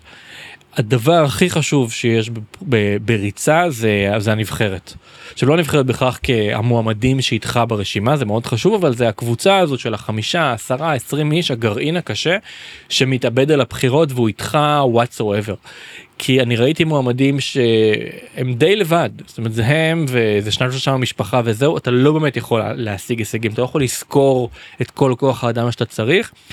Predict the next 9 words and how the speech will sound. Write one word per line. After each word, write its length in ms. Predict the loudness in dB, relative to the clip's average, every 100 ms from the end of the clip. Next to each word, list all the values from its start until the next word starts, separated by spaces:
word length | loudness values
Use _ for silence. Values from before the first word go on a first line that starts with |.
| -16 -16 -12 -4
והקבוצה 640 | 0 0 0 -2 0 0
הזאת 180 | 0 0
שהולכת 360 | 0 2 2
ביחד, 340 | 2 2 0 -2
אנחנו 300 | -2 -4 -2
כי 80 |
היינו 140 | -2 0
במועצת 420 | 0 -2 -2 -2
העיר, 360 | 2 4 4